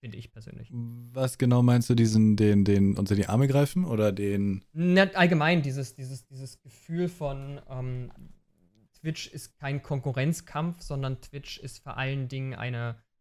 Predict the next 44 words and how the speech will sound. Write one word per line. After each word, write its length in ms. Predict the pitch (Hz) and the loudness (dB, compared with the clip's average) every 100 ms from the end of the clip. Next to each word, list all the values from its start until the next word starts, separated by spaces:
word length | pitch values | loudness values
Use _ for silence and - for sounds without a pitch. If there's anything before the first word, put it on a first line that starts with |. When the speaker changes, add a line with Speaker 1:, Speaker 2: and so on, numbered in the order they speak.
| _ | _
Speaker 1:
eine 140 | 127 | -14
Plattform, 600 | 120 131 131 - 135 131 | -8 -6 -6 -8 -8 -6
bei 100 | 123 | -4
der 140 | 120 123 | -4 -4
man 160 | 123 | -4
sich 160 | 120 123 | -8 -10
halt 140 | 120 | -10
auch 180 | 120 - _ _ _ - | -12 -16 _ _ _ -6
unglaublich 680 | 247 233 160 135 139 - | -2 0 2 0 -4 -14
viel 180 | - 143 | -12 -10
unter 140 | 131 117 | -8 -8
die 100 | 110 | -8
Arme 220 | 127 117 | -8 -8
greifen 320 | 107 107 110 | -8 -10 -10
kann 140 | 107 | -10
und 140 | 110 113 | -10 -8
helfen 280 | 123 - - | -8 -10 -14
kann, 340 | 110 107 110 _ _ - | -14 -12 -14 _ _ -14
indem 260 | 120 131 | -6 -2
man, 260 | 127 123 123 | -2 -2 -6
äh, 580 | - 120 117 117 113 110 _ _ _ 127 | -8 -8 -6 -6 -6 -10 _ _ _ -12
einfach 220 | 139 131 | -8 -4
nur 140 | 131 | -4
da 280 | 120 127 151 | -2 0 0
ist 240 | 110 110 - | -2 -8 -12
und 320 | 107 110 - | -12 -12 -12
halt 160 | 117 117 | -12 -6
mal 100 | 113 | -6
ein 40 | 113 | -6
nettes 300 | 113 113 127 | -8 -12 -12
Wort 160 | 131 | -10
da 80 | 113 | -8
lässt 280 | 101 107 - | -8 -10 -14
oder 140 | 107 | -14
so. 160 | 104 104 | -12 -14
Ob 120 | - | -10
das 80 | 117 | -4
Speaker 2:
Ja. 80 | 110 | -4
Speaker 1:
nun 100 | 110 | -4
für 80 | 120 | -10
einen 140 | 120 | -10
Streamer 400 | - 127 131 135 | -12 -14 -10 -8
ist, 220 | 123 - | -10 -10
der 200 | 120 117 | -8 -10